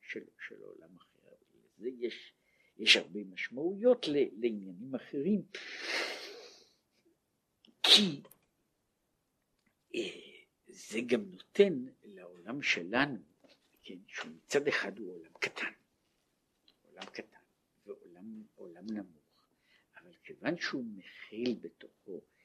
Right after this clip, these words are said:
את השרידים של, של, של דברים הרבה יותר גדולים, אז ה-, הדברים הללו הם צריכים ב-, באיזה מידה, הם צריכים,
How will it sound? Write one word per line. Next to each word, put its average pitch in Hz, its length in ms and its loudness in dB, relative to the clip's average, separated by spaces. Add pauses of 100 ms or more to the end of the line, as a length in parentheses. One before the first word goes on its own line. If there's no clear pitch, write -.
(120)
את - 340 -20
השרידים 110 880 4
של, 85 340 -4
של, - 260 -4 (100)
של 85 240 -8
דברים 92 420 -10
הרבה 98 240 2
יותר 98 280 2
גדולים, 95 520 -16 (500)
אז - 140 -20
ה-, - 600 -20
הדברים - 460 -18
הללו 226 400 -12
הם 127 120 -18
צריכים 185 520 -14 (400)
ב-, - 260 -8
באיזה 123 340 -10
מידה, 131 400 0
הם - 360 -6
צריכים, - 460 -18